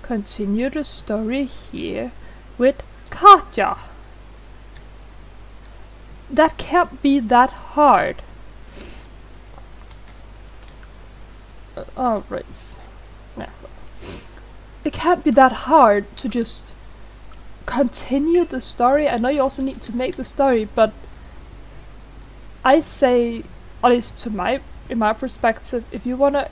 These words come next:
im-, implement a storyline in it, you should have a vague idea at the start of the story, the ending of the story, and everything in between. At least that's my opinion.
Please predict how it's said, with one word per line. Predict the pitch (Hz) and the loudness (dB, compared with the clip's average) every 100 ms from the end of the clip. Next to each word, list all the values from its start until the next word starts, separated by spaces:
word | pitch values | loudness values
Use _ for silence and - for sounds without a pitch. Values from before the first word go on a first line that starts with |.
| - | -4
im-, | 220 - - - - | -4 -6 -18 -18 -4
implement | 254 247 277 233 196 | -2 0 0 0 -2
a | |
storyline | - - - 214 208 240 214 226 - - - - - - - - - | -8 -12 -2 2 4 4 2 0 -8 -12 -14 -16 -18 -18 -18 -14 -4
in | 277 262 | -2 2
it, | 196 - | 0 -2
you | 262 | -8
should | 285 | -4
have | 240 254 | -2 0
a | 240 | 0
vague | 202 214 285 | 0 0 0
idea | 247 202 214 214 214 - - - - - - - - - - - - - - - - | -2 -2 -2 -2 -2 -6 -14 -18 -18 -20 -20 -20 -20 -20 -18 -18 -18 -20 -20 -18 -8
at | - 233 | -4 -2
the | 233 | -4
start | - - 233 330 - | -2 4 6 6 2
of | 302 | -4
the | 320 | -4
story, | - 302 285 | -4 2 2
the | 269 - | 2 -2
ending | 254 294 | -2 0
of | 277 | -2
the | 269 | -6
story, | - 254 233 | -4 0 0
and | 247 | 0
everything | 247 285 - 269 - | 0 -2 -2 -4 -2
in | 220 | -4
between. | 214 233 - - 339 254 170 185 - - - - - - - - - - - - - - - - - - - - - - - - - - - - - | -4 -6 -8 -2 0 0 -2 -8 -12 -16 -18 -20 -20 -20 -20 -20 -20 -20 -18 -18 -18 -18 -18 -18 -18 -18 -18 -18 -20 -18 -18 -18 -18 -20 -20 -12 -2
At | |
least | 247 247 - | 0 0 0
that's | 269 - | -4 0
my | 262 311 | 2 2
opinion. | 269 240 208 180 156 | 2 -2 -4 -4 -8